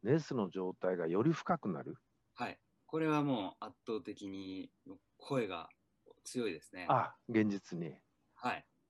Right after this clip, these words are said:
Speaker 1: あー。
Speaker 2: あの、ビジネスマンの方なんかも、まあ、そのマインドフルネス瞑想されてる方、まあ、直接そういうこと、声もあるんですけど、翌日に「むちゃくちゃ頭働きました」って言っ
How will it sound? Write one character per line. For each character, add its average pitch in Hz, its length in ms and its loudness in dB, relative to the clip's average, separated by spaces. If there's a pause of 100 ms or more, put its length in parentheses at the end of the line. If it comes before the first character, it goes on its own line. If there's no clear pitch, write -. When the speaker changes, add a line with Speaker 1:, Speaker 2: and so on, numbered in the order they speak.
(220)
Speaker 1:
あ - 60 -10
ー。 - 40 -4
Speaker 2:
あ - 600 -6
の、 123 80 -4
ビ 143 60 0
ジ 165 80 -2
ネ 196 100 -6
ス - 120 -8
マ 214 120 0
ン 151 40 2
の 127 100 2
方 117 280 -2
な 92 140 -2
ん 87 80 -10
か 80 120 -14
も、 80 340 -14 (500)
ま 123 60 -14
あ、 - 20 -14
そ 127 100 0
の 120 60 2
マ 131 160 4
イ 147 40 6
ン 147 40 4
ド 147 80 2
フ 147 100 -4
ル 147 100 2
ネ 143 140 2
ス 139 640 0 (440)
瞑 139 240 4
想 107 140 -6
さ 113 140 -8
れ 110 100 -2
て 113 160 -2
る 113 60 -2
方、 107 240 -4 (360)
ま 110 120 -10
あ、 - 40 -10
直 127 120 -6
接 151 120 -2
そ 139 140 -4
う 135 40 2
い - 20 -2
う - 20 -6
こ 135 120 -2
と、 - 180 -6 (120)
声 117 160 -2
も 95 120 -2
あ 107 40 -2
る 95 120 -4
ん 78 80 -10
で 76 80 -14
す - 80 -20
け - 100 -14
ど、 104 260 -6 (340)
翌 139 360 2
日 226 360 -6
に 185 340 -6 (500)
「む 107 80 -18
ち - 160 -8
ゃ - 20 -10
く - 100 -12
ち 311 140 -4
ゃ 294 40 -2
頭 320 280 -4
働 120 380 -4
き 117 80 -10
ま 110 140 -8
し - 80 -12
た」 90 100 -6
っ - 20 -14
て - 140 -20
言 82 80 -14
っ - 40 -20